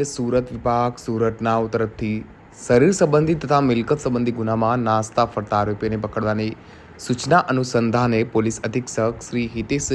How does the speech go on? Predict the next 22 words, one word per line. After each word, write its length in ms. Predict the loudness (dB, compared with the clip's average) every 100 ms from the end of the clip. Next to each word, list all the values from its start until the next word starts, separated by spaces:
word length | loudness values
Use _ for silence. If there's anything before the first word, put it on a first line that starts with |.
| -4
જોઈસર 440 | -2 -2 -2 -2 0
નાઓએ 380 | 2 2 2 -2 -8 -20 -20 -20 -4
સુરત 340 | 2 2 4
ગ્રામ્ય 300 | 2 4 2
જિલ્લામાં 440 | 2 0 2 2
નાસ્તા 320 | 2 0 -2 -4
ફરતા 300 | -2 0 2
આરોપીઓ 480 | 2 0 0 0 0
શોધી 440 | -2 -2 -2 -2
કાઢવા 460 | -2 0 2 2 0 -2 -2
એસ 240 | -4 -2
ઓ 40 |
જી 140 | -4 -4
શાખાના 520 | -2 -2 -2 -2 -2
પોલીસ 380 | -2 -2 -2 -4
ઇન્સ્પેક્ટર 540 | -6 -4 -4 -4 -2 -2
નાઓને 440 | -2 -2 -2 -2
સૂચના 380 | -4 -6 -2 0
આપવામાં 380 | 0 0 2 0
આવી. 180 | 0 -6 -12 -20 -20 -20 -20 -20 -20 -20 -20 -20 -18 -18 -18 -14
જે 160 | -4 -2
અનુસંધાને 760 | 0 -2 0 2 4 4 4